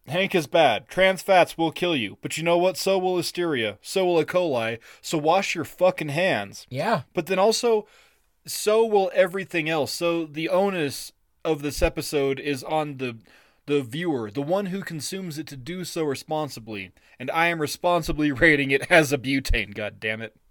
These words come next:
Speaker 2: Fair enough. Well, guys.
Speaker 1: It is just the middlest of the road, up the fucking,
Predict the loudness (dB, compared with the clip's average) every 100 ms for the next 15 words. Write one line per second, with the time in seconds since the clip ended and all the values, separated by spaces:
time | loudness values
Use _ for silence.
0 | _ -8 -6 -4 -2 -2 -4 _ _ _
1 | _ _ _ _ _ _ _ _ _ _
2 | _ _ _ _ _ _ _ _ _ _
3 | _ _ _ _ _ _ _ _ _ _
4 | _ _ -2 2 2 2 2 -2 -6 -2
5 | 4 4 2 -8 _ _ _ -6 -6 -4
6 | -6 -2 0 2 0 -2 -2 -2 -2 -2
7 | -4 -4 -6 2 4 4 2 0 0 -2
8 | -2 -4 -4 -4 -8 -4 -4 -2 -6